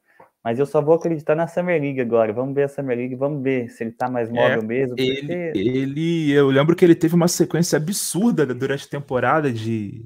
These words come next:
Speaker 2: de pontos, de assistências. Quarenta e quatro por cento de aproveitamento no, nos três pontos. É bastante coisa pra um pivô. Aliás, é bastante coisa pra qualquer jogador, né?
Speaker 1: É,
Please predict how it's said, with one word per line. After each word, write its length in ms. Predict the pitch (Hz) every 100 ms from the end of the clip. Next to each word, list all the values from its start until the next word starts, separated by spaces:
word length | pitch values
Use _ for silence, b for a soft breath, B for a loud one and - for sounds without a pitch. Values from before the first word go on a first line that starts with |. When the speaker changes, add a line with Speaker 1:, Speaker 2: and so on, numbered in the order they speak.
| -
Speaker 2:
de 200 | 104 98 _
pontos, 460 | - 127 123 117 104
de 80 | 110
assistências. 800 | - - - 117 160 - 117 - b b
Quarenta 320 | 123 135 190
e 20 |
quatro 300 | 185 185 180
por 160 | - 170
cento 280 | - 170 170
de 100 | 170
aproveitamento 680 | 160 156 151 139 143 151 160
no, 300 | 160 165 160
nos 180 | 165
três 260 | - 170 175
pontos. 340 | - 185 151 127
É 40 |
bastante 420 | 127 131 143 175
coisa 260 | - 277 185
pra 100 | 165
um 40 |
pivô. 440 | 147 123 110 127 - _ _
Aliás, 220 | - 170
é 60 | 135
bastante 360 | 131 - 190 -
coisa 220 | 185 180
pra 100 | -
qualquer 300 | 160 160 190
jogador, 500 | 220 302 143 135 135
né? 160 | 123 123 _ 131
Speaker 1:
É, 380 | 110 101 101 110